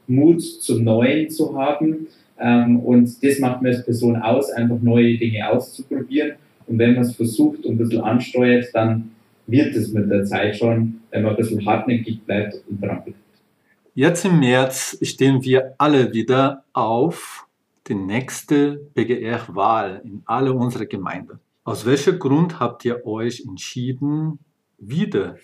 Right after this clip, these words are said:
Speaker 2: für das Amt zu kandidieren? Und würdet ihr auch andere Jugendliche empfehlen, auch zu kandidieren?
Speaker 1: Weil man einfach im Pfarrgemeinderat was bewegen kann, weil man die Meinung von sich und von den anderen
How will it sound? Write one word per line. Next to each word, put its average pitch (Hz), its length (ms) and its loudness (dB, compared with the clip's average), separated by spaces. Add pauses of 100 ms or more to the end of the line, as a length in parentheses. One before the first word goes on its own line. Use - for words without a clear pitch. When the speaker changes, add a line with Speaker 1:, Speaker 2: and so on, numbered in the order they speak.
(260)
Speaker 2:
für - 340 -6
das 107 300 -10
Amt 156 640 -2
zu - 160 -10
kandidieren? 101 880 -8 (500)
Und 113 180 -6
würdet 180 280 4
ihr 147 320 0
auch 143 340 0 (320)
andere 196 260 2
Jugendliche 98 680 -6
empfehlen, 104 640 -2
auch 92 300 -8
zu - 140 -20
kandidieren? 82 600 -12 (280)
Speaker 1:
Weil 110 180 -4
man 110 120 0
einfach 107 420 -6
im - 140 -2
Pfarrgemeinderat 117 920 -2
was 104 120 -8
bewegen - 540 -2
kann, - 280 -2 (460)
weil 110 180 2
man 107 140 2
die 110 100 -2
Meinung 123 480 0
von 117 160 -4
sich - 300 -4
und 120 160 -4
von 113 120 -4
den 110 160 -6
anderen 120 560 0